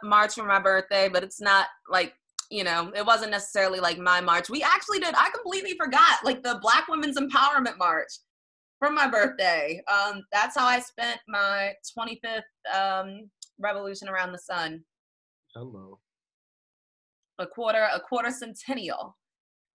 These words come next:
Speaker 1: one might call me.
Speaker 2: <laughs> I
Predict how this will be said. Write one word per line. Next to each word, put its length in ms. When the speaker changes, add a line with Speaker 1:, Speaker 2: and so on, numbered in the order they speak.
Speaker 1:
one 220
might 220
call 340
me. 260
Speaker 2:
<laughs> 40
I 960